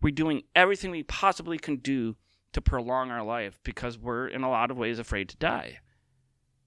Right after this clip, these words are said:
And then when we see a loved one die, as we recently just did, you know, two months ago, we're like, "God, why did this happen? Why, why, why is this blah, blah, blah, blah, blah?" And we can ask all these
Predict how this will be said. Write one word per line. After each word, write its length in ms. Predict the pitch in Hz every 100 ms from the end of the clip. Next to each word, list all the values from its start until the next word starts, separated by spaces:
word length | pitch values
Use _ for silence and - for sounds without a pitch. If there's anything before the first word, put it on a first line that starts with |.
| _ _ _ _
And 180 | 135 143
then 140 | 151
when 140 | 147 143
we 80 | 127
see 220 | - 170
a 60 |
loved 280 | 143 160 165
one 220 | 139 123 110
die, 580 | 139 131 120 107 107 120 _ _ _ _ _ _ _ _ _ _ _ _ 101
as 120 | 131
we 160 | 123 127
recently 480 | 127 - 139 127
just 300 | 110 117 110 - _ 131
did, 280 | 113 110 131 _ -
you 120 | 123
know, 100 | 107
two 180 | - 117
months 280 | 120 143 120
ago, 360 | 110 107 101 - - - -
we're 120 | 135
like, 120 | 147 - - - -
"God, 360 | 147 160 160 131
why 180 | 143 156
did 100 | 151
this 160 | 151
happen? 400 | - 165 165 -
Why, 220 | 135 151 117
why, 240 | 131 135
why 220 | 143 151
is 100 | 143
this 100 | 147
blah, 220 | 123 147
blah, 80 | 139
blah, 240 | 131 135 123
blah, 0 |
blah?" 280 | 143 139 - - - -
And 80 | 139
we 40 |
can 120 | 156
ask 320 | 147 156 - - -
all 160 | 143
these 300 | 151 131 -